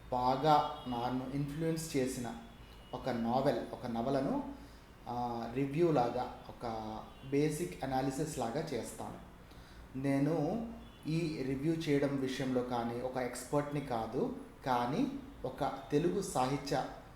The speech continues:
అభిలాషతో కొత్త జనరేషన్‌కి దాని గురించి మనము ఏదైతే మిస్ అవుతున్నామో దాని గురించి కొంచెం బేసిక్ డీటెయిల్స్ ఇచ్చి వాళ్ళల్లో ఆసక్తిని పెంచే క్రమంలో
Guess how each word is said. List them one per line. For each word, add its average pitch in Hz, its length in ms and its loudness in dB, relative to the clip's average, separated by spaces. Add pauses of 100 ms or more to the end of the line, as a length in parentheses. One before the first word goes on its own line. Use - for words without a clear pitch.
(720)
అభిలాషతో 147 800 4 (920)
కొత్త 190 240 0
జనరేషన్‌కి 143 920 2
దాని 131 320 2
గురించి 147 480 0 (320)
మనము 131 480 0
ఏదైతే 143 400 4
మిస్ 127 340 0
అవుతున్నామో 139 600 0 (380)
దాని 131 240 4
గురించి 147 540 0 (400)
కొంచెం 160 380 0
బేసిక్ 143 420 2
డీటెయిల్స్ 135 580 2 (440)
ఇచ్చి 240 140 0 (580)
వాళ్ళల్లో 139 580 8 (160)
ఆసక్తిని 156 520 0
పెంచే 131 380 0
క్రమంలో 120 600 0